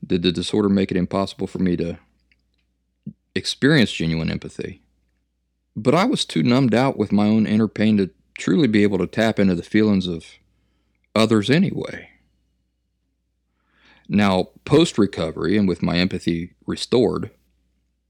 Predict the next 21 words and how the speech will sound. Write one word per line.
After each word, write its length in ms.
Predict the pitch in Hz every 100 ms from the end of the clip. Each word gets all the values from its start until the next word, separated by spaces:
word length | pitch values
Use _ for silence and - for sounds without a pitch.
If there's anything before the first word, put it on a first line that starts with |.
| _ _ _ _ _ _ -
I 120 | 87
get 200 | 82 85
sick 300 | - - -
to 80 | -
my 160 | 107 101
stomach 520 | - 98 85 80 - -
over 180 | 87
what 220 | 85 87 87
I 120 | 90
can 160 | 92
only 320 | 87 107 117 120
imagine 600 | 117 117 101 82 - _ _ _ _ _ _ _
were 240 | - 90 90
the 200 | 90 -
unbearably 720 | 87 85 90 110 123 123 120
painful 480 | - 101 101 - -
feelings 640 | - 92 78 76 80 - _ _ _ _ _ _ -
I 140 | 95
put 300 | - 120 113
her 180 | 87 -
through. 480 | - 80 78 127